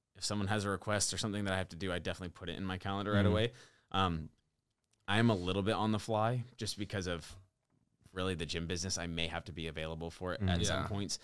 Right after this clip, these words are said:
Speaker 1: Um, but I do have the same routine for the most part. If I'm not working at the gym, I work out early in the morning, I get it out of the way, and then the rest of my day is available.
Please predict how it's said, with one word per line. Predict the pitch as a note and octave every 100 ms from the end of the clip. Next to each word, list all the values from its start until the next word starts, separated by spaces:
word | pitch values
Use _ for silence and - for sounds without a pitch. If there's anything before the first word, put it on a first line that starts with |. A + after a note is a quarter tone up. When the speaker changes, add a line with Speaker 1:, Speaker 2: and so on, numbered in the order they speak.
| - - _ _ _ -
Speaker 1:
Um, | A2 F2+ F2 - _
but | A#2+
I | A#2
do | A#2
have | B2+ A2
the |
same | G#2 G2+
routine | F#2 - F2+
for | F2
the | E2+
most | D#2+ -
part. | E2+
If | E2+
I'm | G2+
not | G#2+ F#2
working | F2 G#2 G2+ G2+
at | -
the |
gym, | F#2+ G2+ F#2
I | F2
work | F2 F2
out | F2+ F2 - - - - -
early | F#2 F#2+
in | G2+
the |
morning, | G2 G2 F#2+
I | E2+
get | F2
it | F2
out | F2
of | F2
the | E2+
way, | G2+ A#2 A2+ G2 - -
and | F#2+ F#2+
then | F2+ F2
the | F2+
rest | F2 F#2+
of |
my | F2+
day | F2 E2+
is | D#2+
available. | E2 E2 D#2+ E2 E2